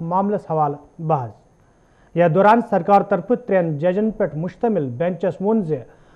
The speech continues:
मुल्किश सलामती नजर तल थवित छु सरकार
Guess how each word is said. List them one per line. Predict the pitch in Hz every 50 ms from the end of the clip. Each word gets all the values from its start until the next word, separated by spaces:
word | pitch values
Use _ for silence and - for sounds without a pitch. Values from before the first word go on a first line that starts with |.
| - _ -
मुल्किश | 120 135 165 196 214 202 - 269 247 - -
सलामती | - 208 190 190 190 196 202 214 214 254 254 233
नजर | 190 180 175 165 170
तल | 165 175 165 156 -
थवित | - 185 190 196 185 190
छु | - 160
सरकार | - - 180 175 156 220 214 202